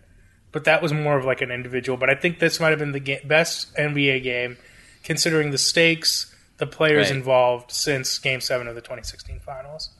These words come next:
Speaker 2: Right. No, I think that might be pretty fair. But the way the Nets lost, they did not have Kyrie Irving. Um, you know, James Harden played just, he looked better than he did in Game five,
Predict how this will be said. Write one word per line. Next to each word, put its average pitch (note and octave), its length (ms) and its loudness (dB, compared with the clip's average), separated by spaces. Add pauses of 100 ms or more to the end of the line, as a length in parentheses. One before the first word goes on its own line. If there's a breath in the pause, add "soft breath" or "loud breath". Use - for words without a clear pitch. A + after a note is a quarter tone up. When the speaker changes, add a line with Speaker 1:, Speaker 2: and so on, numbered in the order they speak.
Speaker 2:
Right. G#2+ 240 -2
No, A#2+ 100 0
I G2+ 100 2
think B2 220 -2
that A#2+ 140 2
might G#2+ 220 0
be G2+ 260 -2
pretty G2 380 -4
fair. F#2 520 -2 (320)
But A#2+ 380 -4
the B2+ 120 4
way B2 840 0 (100)
the G#2+ 200 -6
Nets G2+ 360 -4
lost, F2+ 420 -6
they G2 100 -6
did G2 200 -8
not A2 240 -2
have G#2+ 260 -4
Kyrie F#2+ 420 -6
Irving. F2+ 460 -10 (640 soft breath)
Um, F2 600 -6 (560)
you G#2 100 -6
know, E2+ 280 -10 (160)
James A#2 360 0
Harden G#2 380 0
played G2 760 -2 (200)
just, - 560 -4 (1000 soft breath)
he D3+ 120 0
looked E3+ 180 2
better C#3+ 220 6
than C#3+ 120 2
he C#3 80 0
did C3+ 160 0
in B2+ 120 -2
Game A#2 200 2
five, A2 680 0